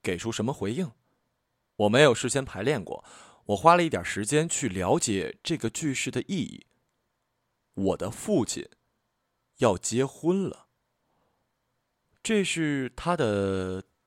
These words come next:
第三次结婚。和谁呢？这个问题我并不想问，只要不问，他对我的影响就会减弱。只要不问，其他人就会很快忘掉。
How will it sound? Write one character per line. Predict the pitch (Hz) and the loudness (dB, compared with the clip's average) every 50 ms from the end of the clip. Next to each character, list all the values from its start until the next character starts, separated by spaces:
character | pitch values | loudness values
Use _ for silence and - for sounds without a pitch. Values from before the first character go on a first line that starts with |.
| _ _ _ _ | _ _ _ _
第 | - 175 131 | -2 -2 -2
三 | - - - - 190 202 214 | -2 0 2 4 4 4 4
次 | 208 - - - 92 - - _ _ _ | 2 0 -2 -4 -4 -6 -8 _ _ _
结 | - 98 95 | -4 -4 -4
婚。 | 87 - 98 98 - _ _ _ _ _ _ _ _ _ _ _ _ _ _ _ _ _ _ _ _ _ | -2 -2 -2 -4 -4 _ _ _ _ _ _ _ _ _ _ _ _ _ _ _ _ _ _ _ _ _
和 | - - 143 | 0 2 2
谁 | 156 - 107 113 | 4 4 2 0
呢？ | 147 170 151 - _ _ _ _ _ _ _ _ _ _ _ _ _ _ _ - - | 0 -4 -8 -12 _ _ _ _ _ _ _ _ _ _ _ _ _ _ _ -16 -2
这 | - 156 147 | 2 4 4
个 | 117 117 | 6 6
问 | 113 113 | 4 4
题 | 107 104 - | 2 2 0
我 | 110 98 87 | 0 0 0
并 | - 175 175 | -2 -6 -6
不 | 120 95 | -6 -6
想 | - - - | -6 -6 -6
问， | - - - - - - - - - - - - _ _ _ _ _ _ _ | -6 -8 -8 -8 -12 -18 -20 -20 -20 -20 -20 -20 _ _ _ _ _ _ _
只 | - - | 2 6
要 | 117 143 156 | 8 8 8
不 | - 120 135 160 | 8 4 2 2
问， | 180 147 - - _ _ _ _ | 2 2 0 -2 _ _ _ _
他 | - - - 185 196 196 | -12 -4 2 2 4 4
对 | 208 190 | 4 2
我 | 117 92 | 2 0
的 | 87 95 | -2 -4
影 | 87 95 110 165 | -6 -4 -4 -4
响 | - 95 87 - | -4 -6 -6 -6
就 | - 143 | -6 -6
会 | 127 - 143 | -4 -4 -4
减 | - - - - | -4 -4 -6 -4
弱。 | - 123 139 - - _ _ _ _ _ _ _ _ | -4 -4 -4 -4 -6 _ _ _ _ _ _ _ _
只 | - - - 92 85 85 | -8 -6 -4 -4 0 2
要 | 104 151 175 139 | 2 4 4 4
不 | 95 - 80 71 | 2 -2 -4 -6
问， | 76 76 67 - - - _ | -6 -6 -6 -8 -12 -12 _
其 | - - - 117 131 | -4 -2 0 0 0
他 | 135 131 160 | 2 2 2
人 | 156 - 143 | 2 2 2
就 | 139 160 143 | 0 -2 -2
会 | 127 110 | -2 -2
很 | - - - | -2 -2 -4
快 | - - 117 | -2 0 2
忘 | 117 143 190 180 110 | 2 2 2 0 0
掉。 | 85 85 76 - | -2 -4 -4 -4